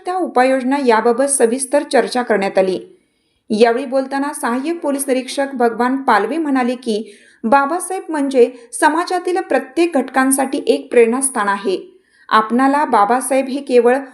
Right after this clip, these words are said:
वरवरचे समजले आहेत, त्यांची सखोल अशी माहिती आपणाला नाही.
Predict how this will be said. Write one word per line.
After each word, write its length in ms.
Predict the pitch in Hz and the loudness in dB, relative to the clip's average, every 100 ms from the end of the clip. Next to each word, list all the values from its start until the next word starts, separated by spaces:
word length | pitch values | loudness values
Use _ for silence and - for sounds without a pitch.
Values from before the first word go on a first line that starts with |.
| - 233 | -10 0
वरवरचे 760 | 233 330 339 320 285 311 330 | 4 4 2 0 -2 -4 -6
समजले 520 | 339 - 240 240 226 | -4 0 2 2 4
आहेत, 300 | 220 208 202 - - _ _ _ - | 2 2 -6 -6 -14 _ _ _ 0
त्यांची 280 | 269 269 | 2 0
सखोल 420 | 330 285 254 349 370 | -4 -4 -4 -4 -2
अशी 260 | 330 339 | -2 -2
माहिती 420 | 302 247 240 285 - 226 | 0 0 0 -2 -4 -4
आपणाला 420 | 220 226 233 214 | -2 2 4 4
नाही. 340 | 208 214 208 | 0 -4 -6